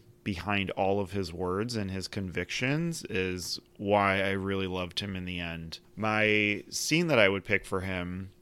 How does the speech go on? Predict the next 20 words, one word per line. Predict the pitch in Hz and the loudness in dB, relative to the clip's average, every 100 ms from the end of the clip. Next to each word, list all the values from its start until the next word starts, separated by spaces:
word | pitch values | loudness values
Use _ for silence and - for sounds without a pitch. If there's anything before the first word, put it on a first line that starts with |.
| - | 0
is | 113 - | 2 2
when | 98 104 104 101 101 | -2 2 2 0 -4
he's | 95 117 110 | -4 -2 0
in | 107 | 0
front | 101 110 107 | -2 0 0
of | |
the | 98 | 0
Lincoln | 101 101 98 95 | 0 0 -2 -4
Memorial | 95 110 135 135 123 117 | -4 -2 2 6 6 6
planning | - 104 98 98 95 | 4 2 2 0 -2
for | - 101 | -2 0
the | 92 | 2
march, | 92 104 104 104 101 - | 0 2 4 2 0 -4
and | 95 95 | -4 -6
he's | 95 | -6
talking | - 95 90 92 | -2 -2 -2 -6
to | - | -4
the | 95 | -4
police | 85 95 95 95 - | -4 -2 -2 -2 -4
chief, | - 98 90 90 - | -2 -2 -2 -6 -14